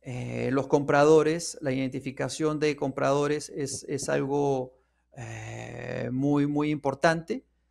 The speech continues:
Eh, hay diversas, mm, eh, bases de datos que nos permiten identificar compradores. Se puede hacer por base de datos o también se puede trabajar, eh, entrevistas con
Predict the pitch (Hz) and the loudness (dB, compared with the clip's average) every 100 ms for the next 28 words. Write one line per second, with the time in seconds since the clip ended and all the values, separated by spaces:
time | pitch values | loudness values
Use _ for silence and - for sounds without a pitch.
0 | _ _ _ 131 123 117 123 - - 139 | _ _ _ -8 -4 -4 -4 -6 0 4
1 | 139 143 147 135 135 143 139 - 147 147 | 6 4 0 -2 0 0 0 0 0 0
2 | 151 - - - 131 123 123 123 - - | -4 -10 -18 -10 -6 -6 -6 -8 -10 -10
3 | - - - - 117 117 139 - 139 147 | -12 -16 -18 -10 -2 4 6 6 8 6
4 | 143 - 131 127 - 131 139 151 160 156 | 6 0 0 -2 -2 0 0 2 2 2
5 | 135 127 123 127 147 147 151 143 139 151 | 0 -2 -6 0 2 4 2 2 4 4
6 | 175 196 - _ _ - 120 - 139 143 | 2 -2 -10 _ _ -14 -8 2 6 6
7 | - 147 143 139 143 143 151 147 151 143 | 4 0 0 0 0 2 4 6 6 4
8 | 185 196 - _ _ _ - 170 156 143 | -2 -6 -12 _ _ _ -2 0 2 2
9 | 147 156 160 156 156 151 151 135 127 147 | 2 2 0 4 6 6 4 2 2 4
10 | 143 156 - 139 127 123 - 131 135 131 | 4 4 2 0 0 0 -2 -2 0 0
11 | 139 156 175 170 - 156 156 165 160 | 0 0 0 -2 -2 2 4 4 0